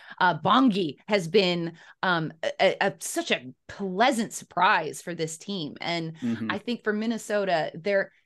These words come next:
Speaker 1: they're just a hard team to beat. They have been this entire season. Even, even the, the games that they've lost, they've, they've been in for the most part. Um, and
Speaker 2: Mm-hmm.
Speaker 1: so I,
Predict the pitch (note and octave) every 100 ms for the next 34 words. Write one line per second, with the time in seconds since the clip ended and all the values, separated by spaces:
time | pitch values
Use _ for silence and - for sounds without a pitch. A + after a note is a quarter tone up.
0 | _ G#3+ G#3 A#3+ - G4 - F3 E3+ E3
1 | F3+ D#3+ D3+ B2 C#3+ - _ - F3+ F#3
2 | G3+ G#3+ E3+ D#3+ C#3 D3 _ _ F#3+ F#3+
3 | F#3 F#3 F3 F#3+ F#3+ D#3+ E3 F3+ D3+ C#3+
4 | A3+ C#4+ C#4 B3+ A#3+ A3+ C4 B3 G#3+ F#3+
5 | G3 F3+ F3+ D#3 E3+ F3+ G3+ F#3 E3+ E3+
6 | D#3+ D3 D3+ F#3 - F3+ E3 - F3 G#3
7 | - C#4+ F#4+ - G3+ A3+ D3+ C3+ F3+ E3+
8 | E3 E3 D#3+ - E3 C3 - - E3+ D3+
9 | E2+ - F#3 C3+ D#3+ F#3 E3+ - _ -
10 | - - - G3+ G3+ G3